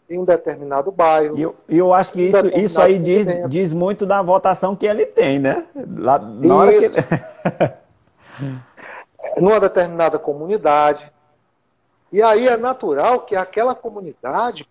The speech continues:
Speaker 1: passe a lhe cobrar muito mais.
Speaker 2: É, interessante.
Speaker 1: Porque é onde ele atuou mais. Porém,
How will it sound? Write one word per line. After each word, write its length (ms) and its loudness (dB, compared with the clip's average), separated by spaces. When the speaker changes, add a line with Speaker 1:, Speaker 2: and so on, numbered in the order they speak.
Speaker 1:
passe 360 -4
a 40 -2
lhe 100 -8
cobrar 440 0
muito 260 -12
mais. 640 -2
Speaker 2:
É, 500 -16
interessante. 640 -12
Speaker 1:
Porque 260 0
é 80 2
onde 260 -2
ele 100 -2
atuou 460 0
mais. 600 -10
Porém, 720 0